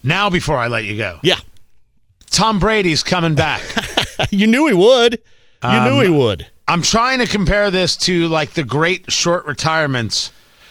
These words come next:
Speaker 1: that, that may have ever taken place
Speaker 2: Any
Speaker 1: in
Speaker 2: boxer.
Speaker 1: the history of, well,
Speaker 2: Any
Speaker 1: anything.
Speaker 2: boxer, right?
Speaker 1: What?
Speaker 2: Any, any boxer, any boxer out there that said, "This is my last fight," and then, you know, gets a, a payday and moves forward,
Speaker 1: Right, right.
Speaker 2: right?
Speaker 1: Well, let, let's compare him to Jake Paul.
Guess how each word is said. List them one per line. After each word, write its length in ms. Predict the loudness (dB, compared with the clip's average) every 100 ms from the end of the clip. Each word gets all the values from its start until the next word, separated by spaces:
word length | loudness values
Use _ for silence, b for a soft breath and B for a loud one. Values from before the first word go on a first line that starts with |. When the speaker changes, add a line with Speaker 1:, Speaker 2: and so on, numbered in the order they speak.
| b
Speaker 1:
that, 320 | -2 -2 -2 -2
that 180 | 0
may 140 | 0 0
have 120 | 0
ever 200 | 0 -2
taken 340 | -2 -4 -4
place 500 | -2 0 0 -2 -6 -12 b
Speaker 2:
Any 140 | 0 2
Speaker 1:
in 40 |
Speaker 2:
boxer. 220 | 2 4
Speaker 1:
the 100 | 2
history 180 | 2 0
of, 100 | 0
well, 240 | -2 -4 -6 -2
Speaker 2:
Any 140 | 0
Speaker 1:
anything. 160 | 2 2
Speaker 2:
boxer, 300 | 2 0 0 -10 -6
right? 300 | -2 0 0
Speaker 1:
What? 140 | 0
Speaker 2:
Any, 160 | 0 -2 -6
any 180 | -2 0
boxer, 520 | 0 0 2 0 0 -4 -4
any 160 | -2
boxer 420 | 0 -2 0 0
out 200 | 0 -2
there 260 | -2 0 0
that 140 | 0
said, 200 | 0 0
"This 160 | 0 -2
is 80 | -2
my 160 | -2
last 340 | 0 0 0 -2
fight," 320 | 0 0 0
and 100 | 0
then, 220 | 0 -2 b b b b
you 80 | -4
know, 180 | -2 0
gets 220 | -2 0
a, 220 | 0 0
a 60 | -2
payday 460 | 0 2 2 0 0
and 120 | 0
moves 220 | 0 -2
forward, 180 | 2 2
Speaker 1:
Right, 240 | 2 0
right. 140 | 0 0
Speaker 2:
right? 160 | 2
Speaker 1:
Well, 100 | 0
let, 160 | -2 0
let's 180 | -2 0
compare 280 | 2 2
him 80 | 2
to 100 | -2
Jake 280 | 0 -2 0
Paul. 340 | 0 2 -2